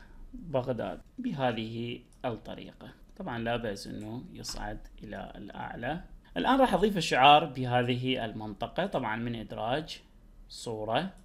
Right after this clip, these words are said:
مثلًا هذا الشعار ممكن يكبر،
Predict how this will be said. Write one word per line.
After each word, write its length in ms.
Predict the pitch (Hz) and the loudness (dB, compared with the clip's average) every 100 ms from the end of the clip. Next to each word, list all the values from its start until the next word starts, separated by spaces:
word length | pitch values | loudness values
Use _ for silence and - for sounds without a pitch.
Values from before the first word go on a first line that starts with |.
| - | -12
مثلًا 460 | 220 135 113 110 120 | -8 -6 -8 -8 -8
هذا 100 | 110 | -8
الشعار 640 | 113 - 117 113 127 165 - - - - - - - - - - - - - - - - - - - - - | -8 -8 -4 0 2 0 -4 -20 -14 -14 -12 -16 -18 -20 -20 -20 -20 -20 -20 -20 -20 -20 -20 -20 -20 -20 -12
ممكن 360 | 156 - 127 120 | -12 -8 -8 -6
يكبر، 440 | 117 131 131 190 | -8 -2 -2 -2